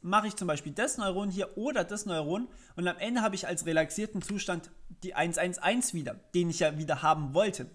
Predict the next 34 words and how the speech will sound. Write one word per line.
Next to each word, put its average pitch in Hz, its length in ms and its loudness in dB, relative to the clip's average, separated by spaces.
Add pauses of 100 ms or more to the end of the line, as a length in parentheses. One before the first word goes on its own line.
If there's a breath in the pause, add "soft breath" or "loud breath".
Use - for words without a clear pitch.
Das 156 160 -6
heißt, 180 200 0
so 185 220 0
wäre 196 100 2
es - 120 -2
richtig 151 320 -4
gewesen. 175 400 0 (760 soft breath)
Aber 220 500 6
es - 160 0
gibt - 220 -6
auch 190 100 2
noch 190 120 -2
einen 175 180 0
zweiten 175 760 2
stabilen 165 520 2
Zustand, 190 460 -2
nämlich 160 300 -4
minus 202 400 -2
eins, 175 320 0 (260 soft breath)
minus 185 320 0
eins, 165 380 -2
minus 202 300 0
eins, 143 200 -4
den 170 140 0
wir 170 80 2
vorhin 202 320 2
erreicht 147 420 0
haben. 120 200 -4 (100)
Und 160 160 -4
das 170 180 2
wäre 190 140 4
natürlich 175 480 -2
falsch. 139 460 2 (1080 soft breath)
Ja, - 300 4